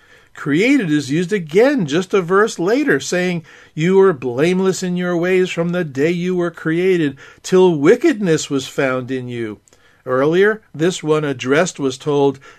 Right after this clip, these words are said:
"You were the model of perfection, full of wisdom and perfect in beauty." And third, right after this we read, "Your heart became proud on account of your beauty."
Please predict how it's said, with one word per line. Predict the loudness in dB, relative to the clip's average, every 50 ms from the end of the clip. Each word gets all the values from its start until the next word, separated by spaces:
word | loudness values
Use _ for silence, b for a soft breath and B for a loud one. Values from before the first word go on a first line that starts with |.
| B B
"You | -6 -2 -2 0
were | 2 2 2
the | 2 0 -2 -2
model | -2 -4 -4 -2 -2 -2 0 0 0 0
of | 0 -2 -4 -8
perfection, | -6 -6 -6 -6 -8 -8 -4 -4 -4 -4 -6 -10 -10 -10 -10 -10 -10 -14 b b b b
full | b -6 -2 0 4 4
of | 4 4 2
wisdom | -4 0 0 2 2 0 0 -2 -2 0
and | -2 -2 -4 -6 -8
perfect | -10 -6 -2 -2 -2 0 -2 -6 -6 -4
in | -6 -4 -4 -4
beauty." | -4 -4 -2 -2 -2 -2 -4 -6 -8 -10 _ b b b b b b b
And | b -8 -8 -8 -10
third, | -12 _ 0 0 2 4 4 4 2 0 -2 b b b b b b b
right | -2 0 2 2
after | 2 2 2 0 0 0 0 2
this | 4 4 2 2 0 -4
we | -4 -4 -2
read, | 0 0 2 2 2 0 -2 -4 B B B B B B B B B B
"Your | B 4 4 4 4 4
heart | 2 2 2 2 2 0
became | -2 -6 -6 -6 -6 -4 -2 -2 -2 -2 -4
proud | -8 -8 -4 -2 0 2 2 2 4 2 2
on | 0 0 -2
account | -4 -6 -6 -8 -10 -6 -6 -6 -4 -4
of | -6 -6 -4
your | -4 -4 -4
beauty." | -4 -6 -6 -2 -2 0 0 -2 -4